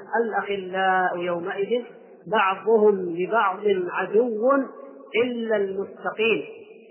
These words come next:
إلا المتقين. فالمتقون أحباء في الدنيا وأحباء في الآخرة، فيتحابون في ذلك. ولهذا ليس،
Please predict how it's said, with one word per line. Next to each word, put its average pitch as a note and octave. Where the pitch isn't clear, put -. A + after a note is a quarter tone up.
إلا G3+
المتقين. E3
فالمتقون F#3+
أحباء F#3+
في G3
الدنيا A#3+
وأحباء E3+
في D#3+
الآخرة، D3
فيتحابون F3
في D#3
ذلك. C3
ولهذا G3+
ليس، A3